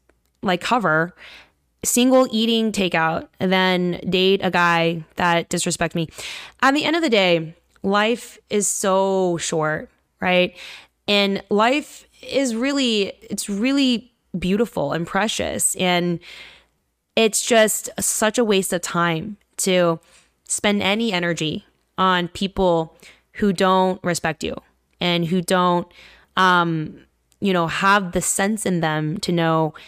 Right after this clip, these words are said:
like, in any sort of situation, on any date you're on, you just can't do certain things. So at this point, I'm already resolved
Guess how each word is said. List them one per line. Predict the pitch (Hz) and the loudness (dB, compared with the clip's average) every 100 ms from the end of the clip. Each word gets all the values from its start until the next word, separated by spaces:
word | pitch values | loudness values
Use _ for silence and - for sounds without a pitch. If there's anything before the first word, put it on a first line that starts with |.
| - _ _ _ _ | -20 _ _ _ _
like, | 190 175 170 - - | 0 0 -2 -8 -4
in | 196 196 - - | 0 -2 -4 -2
any | 202 240 | 0 2
sort | 226 202 180 | 2 0 2
of | 170 165 - - | 2 0 -8 -8
situation, | - 175 175 165 170 165 | -4 0 2 2 0 0
on | 170 | 0
any | 175 202 202 165 - | 0 0 -2 -4 -4
date | 180 190 208 | 0 0 0
you're | 170 | -2
on, | 160 165 160 165 175 _ | 0 0 -2 -4 -8 _
you | 185 175 | -2 0
just | 175 - | -2 -4
can't | - 196 190 175 | -2 -2 -2 -2
do | 185 175 165 156 - - | 2 4 4 2 -4 -8
certain | - 180 170 | -4 -2 -2
things. | 165 175 160 147 - - - - - - - - _ _ | -2 0 -2 -4 -8 -10 -12 -20 -18 -18 -20 -20 _ _
So | - 208 185 180 - _ _ _ _ _ _ - | 0 4 6 6 2 _ _ _ _ _ _ -2
at | 220 | 0
this | 262 262 | 0 -2
point, | 220 196 | -2 -2
I'm | 190 185 | -2 -2
already | 185 185 185 185 180 175 - - - - - | 0 2 4 4 4 2 -4 -16 -20 -20 -4
resolved | 196 175 170 151 - - | -2 0 0 -2 -6 -14